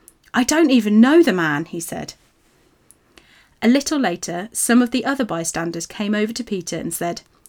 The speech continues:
"You must be one of them. We can tell by your Galilean accent." Peter swore, "A curse on me if I'm lying.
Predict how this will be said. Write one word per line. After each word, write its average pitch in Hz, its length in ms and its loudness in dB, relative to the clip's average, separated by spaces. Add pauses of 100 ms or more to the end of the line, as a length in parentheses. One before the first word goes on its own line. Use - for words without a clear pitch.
(300)
"You 254 240 10
must 262 220 8
be 208 120 0
one 175 200 -2
of 165 120 -10
them. 165 200 -6 (120)
We 349 80 4
can 381 160 -2
tell 427 220 0
by 196 140 2
your 185 120 -2
Galilean 220 460 0
accent." - 580 -8 (920)
Peter 226 260 -2
swore, 190 460 -2
"A 233 80 -4
curse 339 480 4
on 262 120 4
me 220 240 0
if 220 140 -6
I'm 226 160 0
lying. 247 420 -4